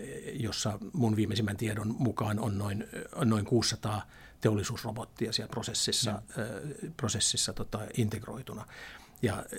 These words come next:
Speaker 1: ja sille, ö, niinku noin yksinkertaistaen voisi sanoa, että nämä kuusisataa robottia on luonneet neljätuhatta uutta työpaikkaa.
Speaker 2: Wow. Minkälaisia asioita ne neljätuhatta ihmistä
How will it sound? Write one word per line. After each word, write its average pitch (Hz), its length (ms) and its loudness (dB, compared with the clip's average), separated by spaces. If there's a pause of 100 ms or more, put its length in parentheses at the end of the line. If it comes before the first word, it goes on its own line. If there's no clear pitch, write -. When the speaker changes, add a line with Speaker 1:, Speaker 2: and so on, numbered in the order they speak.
(140)
Speaker 1:
ja 143 140 0
sille, 110 160 2
ö, - 720 -6
niinku 107 280 -4
noin 110 180 0
yksinkertaistaen 110 880 6
voisi 107 200 2
sanoa, 117 320 6
että 113 200 -4
nämä 113 160 0
kuusisataa 113 520 4
robottia 110 560 2
on 104 100 -2
luonneet 107 420 2
neljätuhatta 101 640 0
uutta 101 260 -4
työpaikkaa. - 760 -8 (600)
Speaker 2:
Wow. 120 420 -4 (1160)
Minkälaisia 120 720 0
asioita 117 400 -4
ne 120 80 -2
neljätuhatta 117 720 -6
ihmistä 120 440 -8